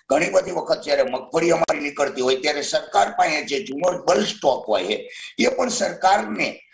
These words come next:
અત્યારે ખરેખર આ વાત મારે નથી કહેવી, પરંતુ જ્યારે ખેડૂતોને સમજવાની જરૂરિયાત છે તો હું અત્યારે આપના માધ્યમથી કહું કે ગુજરાતનો એક એક ખેડૂત well educated ખેડૂત છે. આજ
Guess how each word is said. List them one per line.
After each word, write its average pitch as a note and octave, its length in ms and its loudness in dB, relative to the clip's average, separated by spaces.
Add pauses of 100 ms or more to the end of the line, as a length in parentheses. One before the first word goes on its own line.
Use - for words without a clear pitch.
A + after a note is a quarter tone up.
(180)
અત્યારે - 320 4
ખરેખર C4 520 2
આ - 260 0
વાત F3+ 320 2
મારે C#3+ 300 0
નથી C#3+ 340 -2
કહેવી, B2 460 -2 (260)
પરંતુ A#3+ 320 2
જ્યારે G#3 260 2
ખેડૂતોને B3 680 0
સમજવાની F#3+ 560 -4
જરૂરિયાત C#3+ 420 -2
છે C3 400 -6 (280)
તો A#3 80 4
હું G#3+ 420 0
અત્યારે - 500 0
આપના - 340 2
માધ્યમથી A3 500 2
કહું C#3+ 380 0 (280)
કે G#3+ 60 4
ગુજરાતનો E3+ 720 2 (300)
એક - 240 -2
એક F3 260 2
ખેડૂત G#3+ 340 6
well G3 340 2
educated E3+ 840 0
ખેડૂત C3 380 0
છે. - 240 -10 (540)
આજ G3 160 4